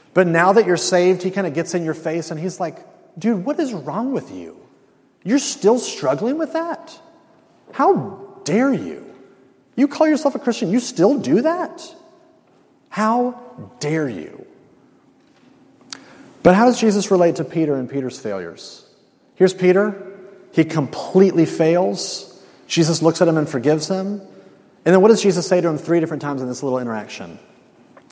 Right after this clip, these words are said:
"Peter, I want you to tend my sheep. I want you to f-, feed my lambs."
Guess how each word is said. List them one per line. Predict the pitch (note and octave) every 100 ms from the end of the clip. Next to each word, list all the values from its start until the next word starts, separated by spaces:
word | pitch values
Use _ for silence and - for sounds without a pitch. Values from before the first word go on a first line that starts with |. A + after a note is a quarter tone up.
| -
"Peter, | - C#3+
I | C#3+
want | F3+
you | D3+
to | A2+
tend | - C#3 C3
my | A#2 G2+
sheep. | - A2 F2+ -
I | - _ _ _ _ _ _ _ _
want | D#3+
you | D3+
to |
f-, | A#2+
feed | - - - - D#3 C#3
my | B2+
lambs." | G#2+ G2 F#2 E2 D#2+ - - - -